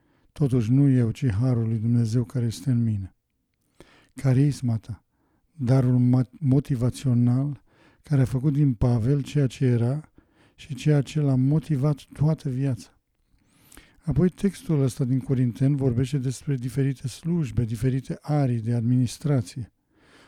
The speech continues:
Cuvântul care e folosit aici este diaconia, de unde vine cuvântul românesc diacon sau slujitor al bisericii.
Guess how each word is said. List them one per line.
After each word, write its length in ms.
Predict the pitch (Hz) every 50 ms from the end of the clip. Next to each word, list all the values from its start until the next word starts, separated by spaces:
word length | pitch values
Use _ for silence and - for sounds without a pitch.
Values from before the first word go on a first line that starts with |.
| _ _
Cuvântul 480 | - - 147 127 127 135 127 120 139 123
care 200 | - 139 131 131
e 40 | 123
folosit 440 | - 135 131 123 104 - 139 120
aici 240 | - 127 131 131 120
este 680 | 143 135 127 117 - - 143 139 135 135 151 180 202 190 180 170 147
diaconia, 840 | 127 117 123 135 147 151 139 - - 123 117 117 117 113 107 101 - _ _ _ _ _ _ _ _ _
de 100 | _ 139
unde 200 | 135 135 131 123
vine 220 | 127 117 143 147 147
cuvântul 440 | 135 - 139 135 160 151 - 170 151
românesc 500 | 143 143 135 135 139 143 156 156 143 131
diacon 720 | 123 143 160 170 165 135 - - - 117 104 90 - _ _ _ _ _ _ _ _ _
sau 220 | - - - 147
slujitor 640 | 135 - 180 175 165 151 131 147 143 131 170 156 143
al 120 | 135 131 123
bisericii. 680 | 120 120 110 - - 127 113 110 110 - - - _